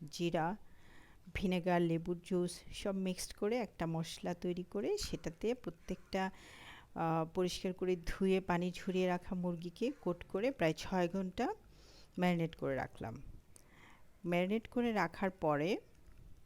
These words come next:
এগুলোকে তেল আর ঘি মিক্সড করে ফ্রাই প্যানে একটা একটা করে একটু লাল করে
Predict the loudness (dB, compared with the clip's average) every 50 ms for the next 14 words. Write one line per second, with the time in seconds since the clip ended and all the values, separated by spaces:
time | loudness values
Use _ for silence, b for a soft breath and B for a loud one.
0 | -20 -20 -20 -20 -10 -4 -4 -4 -2 -2 -2 -2 -2 -2 0 0 0 0 -2 -6
1 | -12 -14 -14 -8 -2 2 4 4 4 4 4 4 4 4 4 2 0 -2 -6 -12
2 | -20 -18 -16 -8 -2 0 0 2 2 0 -2 -4 -6 -10 -10 -6 -4 -2 -2 0
3 | 0 -2 -2 -4 -8 B B B B B B B B B B -8 0 4 6 6
4 | 6 4 2 -2 -2 0 0 0 -2 -4 -8 -6 -4 -4 -4 -4 -6 -8 -6 -6
5 | -10 -6 -4 -2 0 0 0 -2 -2 -8 -14 -18 -18 -18 -16 -12 -10 -10 -10 -10
6 | -12 -12 -6 -2 0 2 4 6 6 6 4 4 0 -2 -2 -2